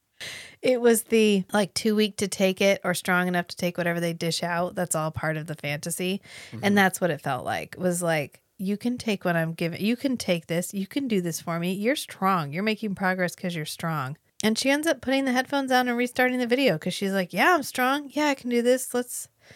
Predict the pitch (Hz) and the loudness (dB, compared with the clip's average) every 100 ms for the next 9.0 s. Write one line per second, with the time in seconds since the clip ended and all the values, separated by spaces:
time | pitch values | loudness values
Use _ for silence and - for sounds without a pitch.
0 | - _ - 170 - 208 - 220 226 247 | -20 _ -10 -10 -8 -6 -2 -2 0 0
1 | 254 - 185 180 170 233 240 262 262 262 | 0 0 0 -2 0 -2 0 0 -2 0
2 | 233 233 226 - 185 180 - - _ - | 2 2 0 -2 0 0 -2 -6 _ -10
3 | 196 190 180 - 175 180 185 - - 208 | -4 0 0 -2 -6 -4 -4 -6 -4 -2
4 | 214 262 277 285 285 - _ _ _ - | -2 -2 0 0 0 -8 _ _ _ 0
5 | 202 202 208 185 165 190 233 339 403 _ | 2 2 0 -2 -2 -2 0 -2 -2 _
6 | _ - 202 196 190 190 214 226 202 196 | _ 0 2 2 0 -2 -2 -4 -4 -4
7 | 196 175 185 214 233 220 - 185 254 427 | -2 -2 -2 -2 -2 -2 -2 -2 -2 2
8 | 539 466 320 - - - - - 220 - | 4 4 2 0 -4 -6 -10 -12 -12 -12